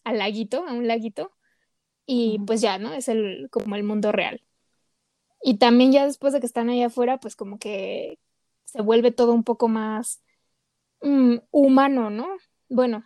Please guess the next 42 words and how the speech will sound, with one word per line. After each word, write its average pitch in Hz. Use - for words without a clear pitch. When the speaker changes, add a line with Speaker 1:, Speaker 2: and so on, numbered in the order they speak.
Speaker 1:
yo 240
siento, 233
porque 226
ellas 233
de 233
repente 220
están 226
como 220
en 196
unos 220
outfits 226
como 233
más 262
sexys, 311
eh, 220
están 240
como 233
más 233
felices. 247
Luego 262
hay 233
una 247
parte 233
que 226
se 214
ve 202
súper 226
padre 220
donde 208
están 214
bailando 214
vestidas 226
de 208
blanco 208
y 233
de 208
repente 202
flashea 208
la 196
pantalla 196
a 233
rojo. 226